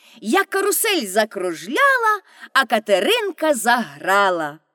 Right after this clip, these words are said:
Томі й Аніці здавалося, що немає нічого кращого, як кататися на каруселі.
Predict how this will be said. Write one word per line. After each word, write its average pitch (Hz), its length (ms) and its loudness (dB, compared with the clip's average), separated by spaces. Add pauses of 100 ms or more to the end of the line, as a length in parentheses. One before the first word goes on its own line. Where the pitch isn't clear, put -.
(800)
Томі 240 280 4
й 226 160 -4
Аніці 320 460 4
здавалося, 262 840 2 (260)
що - 280 0
немає 415 540 4
нічого 381 520 0
кращого, 339 800 0
як 247 220 -4
кататися 262 600 -2
на 226 120 0
каруселі. 202 760 0